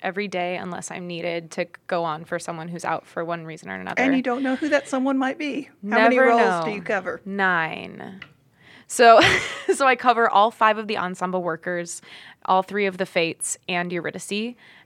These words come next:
Speaker 1: and I'm also one of the dance captains. So what that means in it, let's, like, let's take, like, a seven-day week, right?
Speaker 2: Mm-hmm.
Speaker 1: So our days off are Mondays.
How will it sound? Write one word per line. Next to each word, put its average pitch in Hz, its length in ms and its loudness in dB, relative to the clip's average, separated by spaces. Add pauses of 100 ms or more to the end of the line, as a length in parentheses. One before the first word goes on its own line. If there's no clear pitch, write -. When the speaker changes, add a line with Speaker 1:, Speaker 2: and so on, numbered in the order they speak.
Speaker 1:
and 190 100 -2
I'm 185 160 -6
also 175 340 -4
one 160 120 -4
of 170 80 -12
the - 60 -10
dance - 220 -10
captains. - 800 -14 (720)
So 214 680 4
what 214 280 -4
that 233 300 4
means 190 480 -6
in 202 340 -6
it, - 180 -6 (140)
let's, 233 300 0
like, 254 240 0 (120)
let's 226 380 -4
take, 220 260 -2
like, 185 200 -4
a 180 40 -4
seven-day 175 640 -2
week, 151 280 -12
right? 156 300 0
Speaker 2:
Mm-hmm. 180 80 -8
Speaker 1:
So 175 100 -2
our 170 120 0
days 170 240 -6
off 160 220 -4
are 175 60 -4
Mondays. 92 720 -8